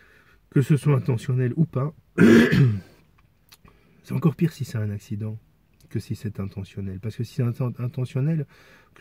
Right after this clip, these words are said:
quand tu vas voir les médias étrangers, ils parlent de onze septembre français. Apparemment, ma, Madame Colombo me dit aussi que certaines personnes en parlaient sur des groupes, euh,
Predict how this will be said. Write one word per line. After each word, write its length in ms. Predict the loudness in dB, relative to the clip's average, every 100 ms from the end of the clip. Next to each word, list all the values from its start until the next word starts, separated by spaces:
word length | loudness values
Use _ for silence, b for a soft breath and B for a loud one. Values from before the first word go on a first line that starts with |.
| -10
quand 100 | -10
tu 120 | -4
vas 80 | -4
voir 140 | -2
les 100 | 0
médias 240 | -2 -2 -4
étrangers, 400 | -4 -6 -2 -2
ils 40 |
parlent 180 | -4 -8
de 100 | -8
onze 260 | -8 -8 -10
septembre 500 | -12 -10 -8 -8 -8
français. 480 | -8 -8 -6 -6
Apparemment, 460 | -6 -8 -8 -6 -6
ma, 220 | -6 -10 B B B _
Madame 220 | -8 -8 -6
Colombo 480 | -6 -4 -4 -4
me 140 | -4 -6
dit 160 | -6
aussi 280 | -8 -8 -12
que 160 | -10 -12
certaines 360 | -12 -12 -12
personnes 300 | -12 -12 -10
en 100 | -10
parlaient 260 | -10 -10 -10
sur 200 | -10 -12
des 100 | -10
groupes, 340 | -10 -12 -12
euh, 120 | -18